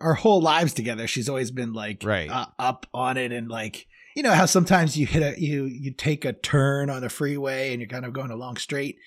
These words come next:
Speaker 1: and hit those rumble strips or something.
Speaker 2: Oh, yeah.
Speaker 1: And you just, you know, you hit 'em, you, you're not even, you're not falling asleep or anything. You're just, like, taking a curve and you kind of misjudge the curve a little bit. And Ann will be like, "Oh my God, are you falling asleep? Are you,"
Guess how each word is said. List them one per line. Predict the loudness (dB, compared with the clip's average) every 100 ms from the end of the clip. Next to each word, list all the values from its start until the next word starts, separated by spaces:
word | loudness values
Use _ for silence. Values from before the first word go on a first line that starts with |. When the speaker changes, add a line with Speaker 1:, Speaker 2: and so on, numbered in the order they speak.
| -20 -12
Speaker 1:
and | -4
hit | -2 -2
those | -4 -4
rumble | -4 -4 -4
strips | -6 -8 -8 -8
or |
something. | -6 -6 -6 -8 0
Speaker 2:
Oh, | 6 6
yeah. | 6 4 0 -2
Speaker 1:
And | -6 -4
you | 0
just, | 0 2
you | 0
know, | 4
you | 4
hit | 6 6
'em, | 6 4
you, | 2 2
you're | 0 2
not | 4 4
even, | 2 0 -6
you're | -4 -4
not | -2
falling | 2 2 2
asleep | 0 2 0 0
or | -2
anything. | -4 -6 -8
You're | -6
just, | -4 -4
like, | -6 -8
taking | -6 -6 -4 -8
a |
curve | -6 -4 -2 -2
and | -4
you | -6
kind | -6 -8
of | -8 _ -8
misjudge | -6 -6 -6 -8 -8
the |
curve | -8 -6 -6
a | -6
little | -8 -6
bit. | -8 -10 -12 -12
And | -12 -8
Ann | -8
will | -6
be | -8 -8
like, | -4
"Oh | -2
my | 0
God, | 0 0 0
are |
you | -2
falling | -2 0 0
asleep? | 2 0 0
Are | 0
you," | 0